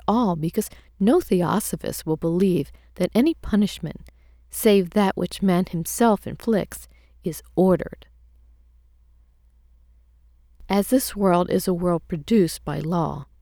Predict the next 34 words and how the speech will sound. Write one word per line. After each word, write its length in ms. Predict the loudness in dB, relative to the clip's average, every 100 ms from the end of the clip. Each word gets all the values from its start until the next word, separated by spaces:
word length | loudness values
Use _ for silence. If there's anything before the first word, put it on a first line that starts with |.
| 0
moved 420 | 4 6 4 -2
by 160 | -8
law, 360 | -6 -8 -10 -12 -18 _ _
and 180 | 0 2
governed 420 | 4 2 4 0
by 140 | 0 -2
the 120 | -2
natural 480 | 0 0 0 -4 -6
operation 800 | -4 -6 -6 -2 2 4 2 -2
of 160 | -4 -6
laws, 460 | -10 -10 -12 -18 -20 _ _ -4
which 240 | -4 0
need 260 | 0 0 2
no 300 | 4 4 4
one 240 | 2 0
to 100 | -6 -8
operate 480 | -8 -8 -8 -10 -12
them, 220 | -14 -16 -20 _ _ _ _ _ _ _
but 120 | -2 0
which 220 | 0 -2
invariably, 920 | 0 0 4 4 6 4 4 0 -6 -4
unerringly 1000 | -4 -4 -6 -2 2 4 2 0 -4 -8 -4
operate 480 | -4 -4 -4 -6
themselves, 800 | -6 -8 -2 0 2 -2 -8 -16 -20 _ _ _ _ _ _ _ -4
it 120 | -2
must 260 | 0 -2 -6
follow 420 | 0 2 4 2
that 180 | -2 -8 -2
any 260 | 0 0
punishment 640 | -4 -2 -2 -2 -2 -6 -4
suffered 460 | -4 -4 -4 -8 0
in 180 | 2
this 240 | 2 0 -2
way 300 | -4 -4